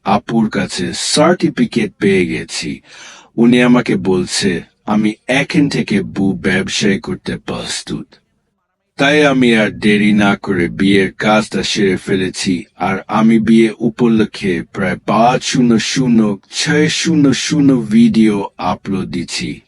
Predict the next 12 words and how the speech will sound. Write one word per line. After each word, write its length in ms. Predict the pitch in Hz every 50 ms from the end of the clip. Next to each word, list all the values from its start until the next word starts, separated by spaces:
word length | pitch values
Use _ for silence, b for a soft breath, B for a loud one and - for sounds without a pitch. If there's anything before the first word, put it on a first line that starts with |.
| _ _ _
আর 160 | - - 95 - -
এতে 400 | - 101 104 - - - - - - - _ _ _ -
আমি 280 | 208 202 202 - - - _ _
অনেক 420 | - - 117 120 131 - 143 -
সাড়া 280 | - - 127 113 107 104
পেয়েছি। 680 | - - 98 92 92 92 90 - - - 95 92 - B B B B B B B -
আর 140 | 98 - 113
সবাই 500 | - - - - 175 165 180 196 202 202
আমাকে 440 | 185 160 143 135 127 - 120 110 101 - _ -
অনেকভাবে 920 | 117 123 131 143 156 160 160 139 123 - - - 110 107 98 101 98 95
গালাগালি 720 | 90 85 98 92 92 92 90 90 - 90 90 92 90 95 95
করছে। 600 | - - 92 87 82 - - - - - - -